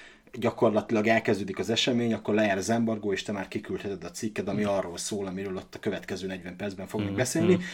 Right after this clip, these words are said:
Speaker 1: Tehát, hogy akkor mi már láttuk a telefon, de ettől függetlenül ott van egy csomó ember, aki, akinek ez nem adatik meg ez a lehetőség, és akkor ők úgy benyomakodnak, és, ö, vannak, akik ott a tömeg közepén egy, egy telefonnal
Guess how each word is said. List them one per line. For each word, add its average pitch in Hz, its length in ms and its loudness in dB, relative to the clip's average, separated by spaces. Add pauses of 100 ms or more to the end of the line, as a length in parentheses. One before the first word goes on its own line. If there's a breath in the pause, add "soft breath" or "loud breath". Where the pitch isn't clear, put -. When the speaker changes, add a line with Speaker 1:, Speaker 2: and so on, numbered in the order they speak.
(120 loud breath)
Speaker 1:
Tehát, 107 160 2
hogy 127 160 2
akkor 139 360 8
mi 123 80 6
már 117 200 6
láttuk 123 380 4
a 98 80 -4
telefon, 156 500 4
de 117 80 2
ettől 107 320 -2
függetlenül 113 540 -2
ott 107 80 -6
van 113 120 0
egy 101 140 -2
csomó 107 320 0
ember, 98 240 -2
aki, 104 360 0 (280 loud breath)
akinek 104 360 -2
ez 104 120 0
nem 113 160 2
adatik 151 380 2
meg 143 180 4
ez 135 120 2
a 139 60 2
lehetőség, 127 600 0
és 120 140 2
akkor 117 260 2
ők 104 280 4
úgy 104 100 -4
benyomakodnak, 131 800 2
és, 104 260 -2
ö, 113 200 0 (260 loud breath)
vannak, 120 320 4
akik - 280 -2
ott 131 260 6
a 113 200 4 (400)
tömeg 110 320 6
közepén 104 540 2
egy, 101 260 -4
egy 120 140 -2
telefonnal 104 840 2